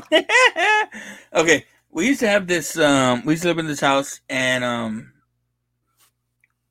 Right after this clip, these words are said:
and, um, when I moved in there, a buddy of mine, uh, we're moving in, and a buddy of mine is the mailman doing that route.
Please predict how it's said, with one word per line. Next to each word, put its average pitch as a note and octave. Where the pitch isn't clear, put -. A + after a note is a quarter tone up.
and, C3+
um, A#2+
when C3
I C#3+
moved F3
in F#3+
there, B2
a C3
buddy F#3
of C3+
mine, B2
uh, B2+
we're D3
moving E3+
in, D#3+
and C3+
a B2+
buddy E3
of G#3+
mine D#3
is C#3
the C#3
mailman D#3
doing C#3+
that B2
route. D#4+